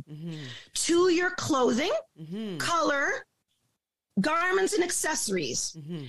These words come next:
Speaker 2: you can change your performance behavior. But that symbolism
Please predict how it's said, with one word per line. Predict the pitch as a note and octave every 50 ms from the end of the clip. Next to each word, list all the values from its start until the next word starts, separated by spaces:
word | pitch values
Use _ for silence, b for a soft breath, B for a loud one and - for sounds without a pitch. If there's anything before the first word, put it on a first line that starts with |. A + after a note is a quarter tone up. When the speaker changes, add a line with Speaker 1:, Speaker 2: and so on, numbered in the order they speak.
| A#2 - -
Speaker 2:
you | A#3+ D4 D#4
can | - - C#4+ D4
change | - - - - D#4+ E4+ F4+ F4+ F4+ F4 - -
your | C#4 -
performance | - - A3+ G3+ - - - C#4 C#4+ C#4+ D4 C#4+ - -
behavior. | - A#3+ A#3 G3 F#3 G#3 G3+ G3 D#3 D#3+ C#3 - - - _ _ _ _ B B B B B B B B B
But | C4 C#4 -
that | D#4 D4+ D4 -
symbolism | - - - - F#4+ A4 A#4 A#4 G#4+ D#4 B3+ G#3+ F#3+ D#3 C#3 D#3 D3 - - - F#3+